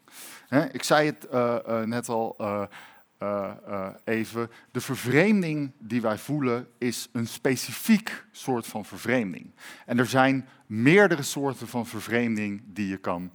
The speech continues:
ervaren. Wat ik met jullie zou willen doen is, hè, een, zo'n klassiek ding wat filosofen altijd doen. Socrates die loopt over de markt en die gaat mensen vragen, "Wat is dat eigenlijk, rechtvaardigheid, eh,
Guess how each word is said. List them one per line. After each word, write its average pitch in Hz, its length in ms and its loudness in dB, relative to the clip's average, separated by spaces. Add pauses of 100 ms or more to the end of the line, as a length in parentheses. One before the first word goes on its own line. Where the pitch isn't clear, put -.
(120)
ervaren. 95 640 2 (180)
Wat 110 200 -2
ik 135 80 -2
met 123 160 -2
jullie 147 180 -2
zou 135 180 0
willen 120 260 -4
doen 175 360 0 (360)
is, 131 360 0 (280)
hè, 151 340 0
een, 110 260 -8 (380)
zo'n 117 400 -4 (100)
klassiek 139 540 -4
ding 160 220 4
wat 147 140 -2
filosofen 127 520 -2
altijd 110 300 -4
doen. 160 180 -2
Socrates 143 540 -4
die 117 100 -4
loopt 123 260 0
over 107 200 -4
de 107 80 -4
markt 131 420 0
en 113 80 -4
die 113 100 -4
gaat 110 180 -2
mensen 120 300 -4
vragen, 101 360 -2
"Wat 139 240 4
is 170 160 0
dat 135 160 -4
eigenlijk, 127 420 0
rechtvaardigheid, 123 1080 -2
eh, 107 200 0